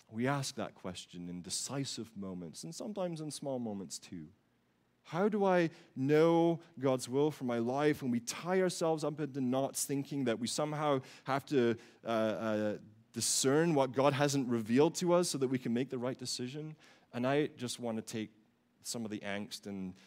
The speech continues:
some of the mystery out of that and say, "Church, if you focus,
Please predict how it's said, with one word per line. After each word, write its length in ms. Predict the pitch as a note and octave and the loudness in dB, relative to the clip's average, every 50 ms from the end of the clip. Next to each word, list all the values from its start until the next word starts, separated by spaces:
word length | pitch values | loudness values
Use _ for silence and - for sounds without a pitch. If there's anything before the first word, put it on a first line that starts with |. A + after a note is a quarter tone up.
| - _ | -20 _
some 180 | - - A#2+ C3+ | -12 -10 -8 -6
of 60 | B2+ | -4
the 60 | A2+ | -4
mystery 460 | G2+ G2+ G2 - - - A2 G2 F2+ | -4 -4 -6 -8 -8 -8 -8 -6 -6
out 160 | F2 F#2 F#2 F2+ | -4 -6 -6 -8
of 140 | F#2 E2+ | -10 -12
that 260 | - F2+ F2 E2+ F2 F2+ | -12 -12 -10 -10 -8 -8
and 160 | F2+ F2+ E2+ | -8 -8 -8
say, 360 | - G#2 G2 G2 F#2+ F#2+ F#2 - - - _ _ _ _ _ - - - _ - - | -6 -6 -4 -4 -4 -6 -8 -10 -18 -20 _ _ _ _ _ -20 -20 -20 _ -20 -16
"Church, 540 | - - A#2+ A2 G#2+ - - - - - - _ _ _ _ _ _ _ _ _ _ _ _ _ _ _ _ _ _ _ _ _ _ _ _ _ _ _ _ | -10 -6 -4 -4 -4 -6 -8 -12 -12 -12 -16 _ _ _ _ _ _ _ _ _ _ _ _ _ _ _ _ _ _ _ _ _ _ _ _ _ _ _ _
if 180 | - G#2+ - - | -14 -12 -8 -6
you 100 | E3 F3+ | -6 -6
focus, 800 | - - - A#2 G#2+ G#2 - C3 A#2+ B2 - - - - - | -6 -6 -4 -4 -4 -4 -6 -8 -10 -8 -8 -10 -10 -12 -14